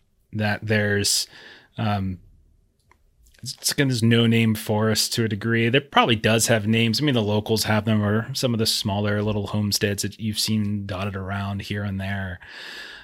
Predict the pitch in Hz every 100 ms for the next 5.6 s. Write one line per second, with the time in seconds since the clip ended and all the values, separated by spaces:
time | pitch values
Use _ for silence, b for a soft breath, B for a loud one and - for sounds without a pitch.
0 | - 104 110 101 - _ _ _ _ _
1 | _ _ 135 131 170 196 208 147 107 B
2 | B - 143 160 131 131 131 120 107 -
3 | 110 107 - - 113 113 110 107 101 101
4 | 92 120 117 151 175 - 117 113 113 -
5 | 98 - 110 - -